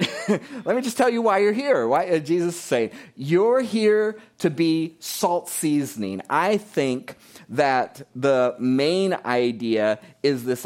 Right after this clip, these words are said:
idea of adding flavor, because that's what he talks about. He's talking about salt having a taste, losing its taste. And if it loses its taste, then it's worthless. And I think that this brings this out really well.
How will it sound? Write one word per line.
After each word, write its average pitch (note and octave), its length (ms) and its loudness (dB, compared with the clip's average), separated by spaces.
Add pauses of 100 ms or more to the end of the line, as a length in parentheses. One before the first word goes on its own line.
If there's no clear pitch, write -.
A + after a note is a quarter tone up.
idea C3+ 540 0
of A#2 220 -6
adding A#2+ 360 -2
flavor, B2 600 -4
because G2+ 320 -8
that's - 280 -4
what B2 80 -6
he A#2 60 -4
talks A2 380 -6
about. F2+ 200 -8
He's F#2 160 -12
talking A2+ 220 -6
about G#2+ 240 -4
salt - 400 -4
having A#2+ 300 -6
a F2+ 80 -10
taste, - 600 -10 (240)
losing B2 640 -2
its G2 220 -8
taste. - 420 -8
And G2 80 -8
if F#2+ 140 -10
it - 80 -12
loses B2+ 400 -2
its A2 200 -10
taste, - 320 -8
then G2 120 -8
it's F2+ 220 -10
worthless. G#2 340 -6 (240)
And B2+ 140 -2
I C#3 100 0
think D#3+ 240 -4
that B2 140 -6
this C3 180 -2
brings A2+ 320 -2
this G#2 180 -6
out G#2 240 0
really G#2+ 260 -2
well. G#2 440 0